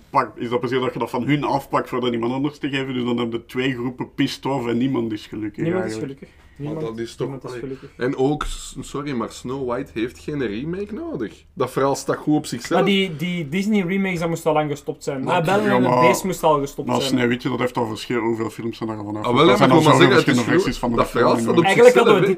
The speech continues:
Speaker 3: hè.
Speaker 2: dit al niet meer moeten doen, want na, ehm, ik kan mijn mond niet sluiten, Vampire Girl
Speaker 3: <laughs>
Speaker 2: dingetje, ehm, was het eigenlijk al genoeg geweest.
Speaker 3: <laughs> Dat is waar, hè.
Speaker 2: Ik bedoel, die film is zo geflopt dat ze de sequel gewoon over de Huntsman hebben gemaakt, omdat dat het enige bearable personage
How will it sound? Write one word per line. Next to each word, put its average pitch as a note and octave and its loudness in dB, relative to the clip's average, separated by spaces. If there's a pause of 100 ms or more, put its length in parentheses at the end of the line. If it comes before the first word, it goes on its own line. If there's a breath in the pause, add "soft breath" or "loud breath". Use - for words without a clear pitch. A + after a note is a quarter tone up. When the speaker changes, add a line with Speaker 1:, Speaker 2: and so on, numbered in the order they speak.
(120)
Speaker 3:
hè. F#3+ 2
Speaker 2:
dit F#3+ 0
al F#3 0
niet G3 0
meer E3+ 0
moeten E3 -4
doen, F#3+ 0
want E3 0
na, D#3 -2
ehm, C#3+ -4 (180)
ik E3 -14
kan E3 0
mijn D3+ -2
mond E3+ -2
niet E3 -10
sluiten, E3 -4 (160)
Vampire D#3+ 2
Girl E3 8
Speaker 3:
<laughs> - -8
Speaker 2:
dingetje, D#3+ 0
ehm, D#3 -2 (120)
was D#3+ -2
het D#3+ -2
eigenlijk E3 2
al D3 0
genoeg D3 -6
geweest. D3 -2
Speaker 3:
<laughs> - -
Dat - -10 (160)
is - -20
waar, F#2+ -4
hè. G#2 -12
Speaker 2:
Ik C3 -16
bedoel, G3 4
die G3 2
film G#3+ 0
is G#3 0
zo G#3 4
geflopt G#3 2
dat G3+ -4
ze F#3 -8
de D#3 -4
sequel F#3+ -4
gewoon F3 2
over E3+ -2
de E3 4
Huntsman E3 0
hebben E3 6
gemaakt, E3+ -2
omdat G#3 8
dat A3+ 6
het A3 -8
enige G3+ 2
bearable E3+ 4
personage D3+ -4